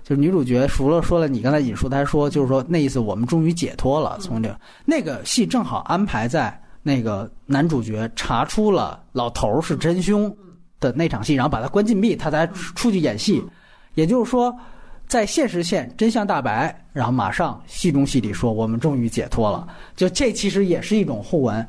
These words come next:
Speaker 1: 这是他最后一场，
Speaker 2: 嗯。
Speaker 1: 也就到此为止了。但是你比如说，我会想到，我个人感觉戏中戏做的给我印象最深刻的是最后一班地铁，
Speaker 2: 嗯。
Speaker 1: 特里弗的那个片子，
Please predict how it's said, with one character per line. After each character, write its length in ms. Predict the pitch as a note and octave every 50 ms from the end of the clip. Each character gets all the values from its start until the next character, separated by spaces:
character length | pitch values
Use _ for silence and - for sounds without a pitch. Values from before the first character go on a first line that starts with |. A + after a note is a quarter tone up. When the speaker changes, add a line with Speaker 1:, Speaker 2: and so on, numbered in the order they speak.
| - - -
Speaker 1:
这 100 | - E4+
是 100 | A#3+ G3+
他 140 | A3+ A3 G#3+
最 160 | G3+ - D#4+
后 160 | D4+ C#4 D4 G3
一 40 | D3
场， 240 | - C#3+ - - -
Speaker 2:
嗯。 140 | G#3 G#3 - - - - - -
Speaker 1:
也 180 | - F3 E3+ D#3
就 200 | D#3 - D#4 B3+
到 180 | - - E3
此 160 | C3 - -
为 160 | B2 A2 G#2+ -
止 80 | - G#3
了。 160 | D#2+ E2 - - - - - - -
但 140 | - D4+ C#4
是 80 | C#4
你 120 | A3 G3+ G#3+
比 100 | G#3 G3+
如 120 | C#3+ D#3
说， 340 | D#3+ - F#3+ F#3 F3+ F3+ F3+ - - -
我 120 | - B2+ B2+
会 180 | B2 F3 E3+
想 320 | E3 E3+ - C#3+ - - G2
到， 320 | A#2+ B2+ A#2 F#2 F#2 - - - - -
我 220 | - C3 B2+ A#2+ A2+
个 200 | - - A#3+ G3+
人 160 | E3+ D3+ D3+
感 160 | C#3+ A#2+ G#2+
觉 120 | G2+ G#2+
戏 160 | A#2 - - C#3
中 140 | B2+ B2+
戏 160 | C3 - C#3 A#2+
做 320 | A#2+ - - E3 D3 C3
的 100 | A#2 A#2
给 140 | G#2+ - C3+
我 100 | C3+ A#2+
印 140 | B2 C3 B2+
象 140 | C3 B2+
最 180 | C3 - - A3
深 220 | - - D3+ D3+
刻 180 | D3+ E3 D#3+ C3
的 100 | A2 A2
是 600 | G#2+ - - D3+ D3 C3 A#2 G#2 F#2+ F2+ D#2+ - - - - -
最 160 | - A3+ G#3
后 100 | G#3+ A3
一 80 | G3+
班 220 | F3 F3 G3 G#3+ A3+
地 140 | G#3+ G3+ E3
铁， 440 | - - - - A#2+ - - - - -
Speaker 2:
嗯。 100 | - - - - - - - -
Speaker 1:
特 140 | - G#3
里 80 | F3 D3
弗 180 | B2 - C3 C3
的 80 | D3+
那 100 | E3 D#3
个 60 | C3
片 260 | A#2 - - A#2+ A2+ G#2+
子， 160 | G2 F2